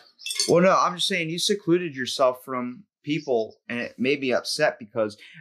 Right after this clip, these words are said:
I'd be like, "Where's Dragos? Is he here today?" And they'd be like, "I think he's outside or something." You're just sitting outside by yourself. I'd just walk up to you, be like, "Hey, man, how's it going?"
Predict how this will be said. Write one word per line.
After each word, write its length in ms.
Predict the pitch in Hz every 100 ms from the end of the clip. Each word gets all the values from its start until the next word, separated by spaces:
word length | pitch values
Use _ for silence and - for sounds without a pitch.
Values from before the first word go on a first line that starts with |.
| -
I'd 140 | 127
be 80 | 139
like, 140 | 131 107
"Where's 200 | 143 -
Dragos? 500 | 120 131 131 113 101
Is 120 | 110
he 80 | 104
here 180 | 110 139
today?" 300 | 135 139 139
And 100 | 131
they'd 60 | 120
be 60 |
like, 140 | 110 107
"I 80 | 104
think 200 | 143 117
he's 140 | 110
outside 420 | 120 - 123 120
or 80 | 117
something." 260 | 117 104 104
You're 120 | 107
just 120 | 110 -
sitting 200 | 110 117
outside 440 | 113 - 117 110
by 120 | 104 104
yourself. 420 | 95 127 120 113
I'd 140 | 101
just 160 | 101 -
walk 300 | 101 107 -
up 160 | 110 -
to 100 | 117
you, 80 | 101
be 60 | 101
like, 120 | 95
"Hey, 160 | 113
man, 220 | 113 104 101
how's 180 | 104
it 100 | 101
going?" 380 | 101 113 98 87